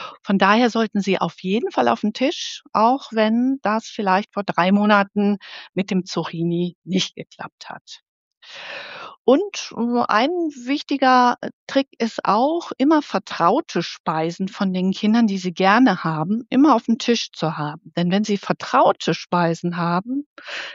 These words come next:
dann sind sie ruhiger und haben vielleicht auch mehr Interesse daran, das einfach mal zu kombinieren.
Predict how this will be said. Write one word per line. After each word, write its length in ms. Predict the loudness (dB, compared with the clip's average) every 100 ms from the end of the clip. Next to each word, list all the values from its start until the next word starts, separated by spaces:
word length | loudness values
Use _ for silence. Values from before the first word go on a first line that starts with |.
| _
dann 180 | 0 2
sind 260 | 4 4
sie 140 | 2 0
ruhiger 640 | 4 4 4 2 2 2 -2
und 220 | -4 0
haben 160 | 0 0
vielleicht 680 | -2 0 2 2 0 -4 -2
auch 400 | 4 4 2 -2
mehr 340 | 0 2 2 2
Interesse 540 | 0 -2 -2 -2 -2
daran, 400 | -4 -2 -2 -2
das 180 | -2 -4
einfach 380 | -2 -2 -2 0
mal 160 | 0 0
zu 160 | -8
kombinieren. 800 | -6 -2 -2 -2 -4 -4 -6 -10